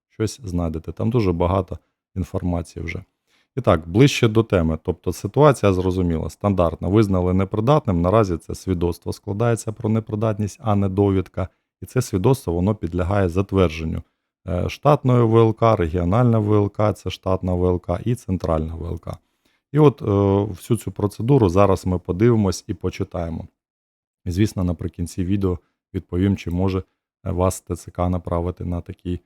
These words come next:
В Л К повторний. Е, це в нас наказ чотириста другий Міноборони, всім вам відомий, і от ми його беремо і читаємо деякі там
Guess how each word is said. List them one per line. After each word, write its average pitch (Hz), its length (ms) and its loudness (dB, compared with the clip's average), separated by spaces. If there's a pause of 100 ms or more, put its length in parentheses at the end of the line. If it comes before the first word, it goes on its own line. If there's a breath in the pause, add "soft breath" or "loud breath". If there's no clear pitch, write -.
(200)
В 92 100 -2
Л 92 160 0
К 92 160 -2
повторний. 87 600 -6 (760)
Е, 92 340 2
це 160 120 4
в 156 60 6
нас 127 220 2
наказ 113 320 0
чотириста 104 520 -6
другий 87 360 -4
Міноборони, 90 600 -2
всім 92 420 -2
вам 82 180 -6
відомий, 107 500 2
і 95 100 -2
от 92 220 -4
ми 104 160 0
його 90 220 -2
беремо 92 440 -4
і 85 180 -4
читаємо 98 640 -2
деякі 92 540 0
там 90 520 -4